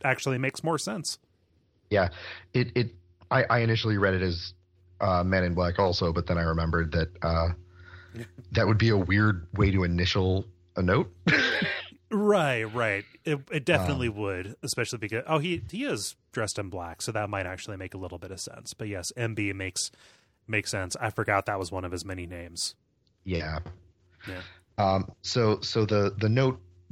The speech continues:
Speaker 2: basically tells him that the, the keys to the door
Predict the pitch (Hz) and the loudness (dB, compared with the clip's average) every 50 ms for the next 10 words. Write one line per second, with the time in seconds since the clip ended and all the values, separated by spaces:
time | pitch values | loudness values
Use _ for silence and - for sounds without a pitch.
0 | - _ - 104 101 101 117 113 95 107 98 92 90 - - 95 92 87 95 90 | -12 _ -2 0 0 0 -2 -2 0 0 0 0 0 0 0 0 2 2 2 2
1 | 90 87 90 90 - - - - - - - - _ _ - 101 101 95 90 - | 2 2 0 -2 -4 -8 -20 -20 -20 -20 -20 -20 _ _ -2 2 4 4 4 2
2 | - - - 92 87 82 82 82 80 80 78 78 - - - - - - _ _ | 0 -2 0 2 2 4 4 4 2 2 2 0 -2 -4 -10 -20 -20 -20 _ _
3 | - - _ _ _ _ _ _ _ _ _ _ _ _ _ _ _ _ _ _ | -20 -20 _ _ _ _ _ _ _ _ _ _ _ _ _ _ _ _ _ _
4 | _ _ _ _ _ _ _ _ _ _ _ _ _ _ _ - 82 - _ _ | _ _ _ _ _ _ _ _ _ _ _ _ _ _ _ -20 -20 -20 _ _
5 | - - - - - 113 95 110 104 - - - - 135 131 120 - - 120 113 | -10 -10 -10 -4 -2 0 2 2 0 0 -2 0 2 4 4 4 2 2 2 2
6 | 104 98 98 92 90 90 87 87 90 92 | 4 4 4 6 6 6 6 6 4 0